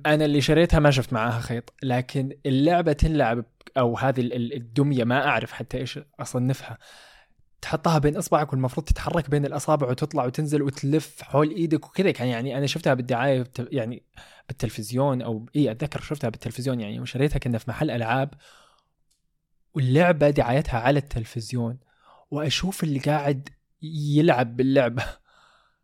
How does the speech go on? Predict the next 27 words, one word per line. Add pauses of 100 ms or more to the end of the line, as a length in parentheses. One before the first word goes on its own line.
(260)
كان
قاعد
يسويها (300)
بطريقة
مرة
يعني (880)
satisfying،
تحمس. (1120)
فشريتها
بعد
ما
شفت
هذه
ال-،
الخدعة
التسويقية،
وقسم
بآيات
الله
أظن
إن
المفروض
يجي
معاها
خيط
وما
جاء.